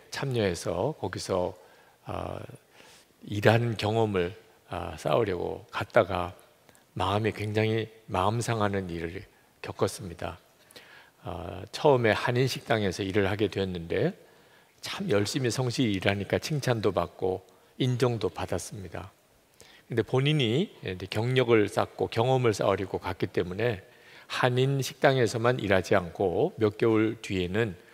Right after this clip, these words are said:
이제 호주인 식당에도 가서 일을 해보고 싶다고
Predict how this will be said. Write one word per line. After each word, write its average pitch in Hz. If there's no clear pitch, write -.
이제 -
호주인 160
식당에도 98
가서 101
일을 107
해보고 104
싶다고 98